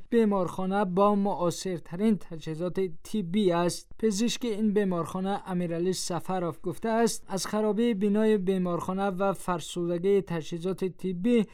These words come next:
مقامات اجرایی حاکمیت دولتی ناحیه، ریاست تندرستی ولایت و حتی وزارت تندرستی و حفظ اجتماعی اهالی جمهوری تاجیکستان آگاهند. همیشه به ما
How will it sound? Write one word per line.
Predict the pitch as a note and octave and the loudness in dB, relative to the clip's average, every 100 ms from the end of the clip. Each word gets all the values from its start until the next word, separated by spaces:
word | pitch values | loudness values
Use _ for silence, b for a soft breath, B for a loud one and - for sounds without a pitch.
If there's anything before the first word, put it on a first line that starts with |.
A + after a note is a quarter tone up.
| b b | b b
مقامات | A3 G#3+ - G#3+ A3+ | 0 0 2 2 4
اجرایی | A#3 A#3 F#3 F3+ G3 G3 G#3+ G#3+ | 2 0 -2 0 4 6 8 6
حاکمیت | F#3 F#3+ - G3 G3 F#3 | 6 0 0 -2 0 0
دولتی | G#3 F#3 F3 F3 E3 G3 G3 | 0 0 0 0 -2 2 2
ناحیه، | F#3 F3 D#3 E3 A3 A3 B B - | 2 2 0 2 2 2 B B -8
ریاست | G3+ G#3+ G#3 F#3+ A3 F#3+ | 2 4 4 4 0 2
تندرستی | G#3+ F#3+ G3 F#3 F3+ E3+ - G#3 | 2 0 0 2 0 0 2 2
ولایت | F#3+ E3+ F3 E3+ F#3 G#3 - b b G#3+ | 2 2 2 2 2 0 -2 b b 0
و | G3 | 2
حتی | F3 G3 G#3+ | 2 0 2
وزارت | A3 F3+ F3 F3+ F#3+ G3 | 2 2 0 2 0 0
تندرستی | G3+ G3+ F3+ F3 F3 F3 - G#3 | -2 0 -2 0 0 -2 0 0
و | F#3 F#3 | 2 0
حفظ | D3+ - G#3 G3+ G#3 | -2 0 -2 0 -4
اجتماعی | G3+ D3+ F3 - F#3 E3+ F3+ G3 G3+ | -4 -6 -10 -4 -4 0 2 4 2
اهالی | F#3+ E3+ F3 F3+ F#3 | 0 -2 0 2 2
جمهوری | D#3+ E3 D#3+ D3 F3 F3+ | 2 -2 -2 -2 0 0
تاجیکستان | F3 E3+ D3+ D3 - G3 F#3 E3+ b - | 0 -4 -4 -8 -6 -4 -4 -4 b -6
آگاهند. | G3+ G3 G#3 F#3 F3 E3+ D#3+ - - - - - - - - | -2 2 6 6 4 0 -4 -8 -20 -14 -12 -12 -12 -14 -6
همیشه | E3+ E3+ D#3+ F#3+ F3+ | -2 0 0 -2 -2
به | E3+ | -2
ما | E3+ F3+ | 0 -2